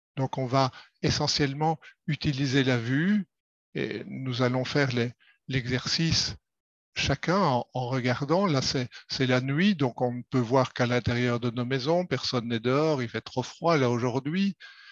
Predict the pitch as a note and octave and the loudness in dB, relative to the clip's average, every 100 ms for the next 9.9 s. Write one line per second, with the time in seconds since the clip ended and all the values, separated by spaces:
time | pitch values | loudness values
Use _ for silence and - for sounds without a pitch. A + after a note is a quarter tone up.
0 | - _ _ - B2+ C#3+ - _ _ _ | -20 _ _ 2 2 2 -2 _ _ _
1 | _ D3+ D3 F#3 F3+ F3+ C#3 D3 D3 D#3+ | _ -4 2 2 6 4 4 2 2 2
2 | E3+ G3+ G#3+ - _ _ _ _ _ E3 | 4 2 2 -6 _ _ _ _ _ -4
3 | E3 D#3+ - F#3 F3+ C#3 D3 C3+ C3+ A3 | 0 -2 0 0 0 0 2 4 4 4
4 | - _ _ _ - C3 - D3 C#3 D3 | -2 _ _ _ -8 -4 0 0 2 4
5 | C#3+ - - - B2+ B2+ B2 C#3 F3+ G#3+ | 4 2 -10 -16 -6 -2 2 4 4 2
6 | - _ _ - B2+ C#3 - B2 G#2+ D3+ | -4 _ _ -8 -4 -4 -4 -4 -2 0
7 | F3+ D3 C#3 - C3 - G#2 E3+ - _ | 2 2 0 0 -4 -4 -10 -10 -18 _
8 | _ _ _ _ _ _ _ _ _ _ | _ _ _ _ _ _ _ _ _ _
9 | _ _ _ _ _ _ _ - D3 | _ _ _ _ _ _ _ -8 -8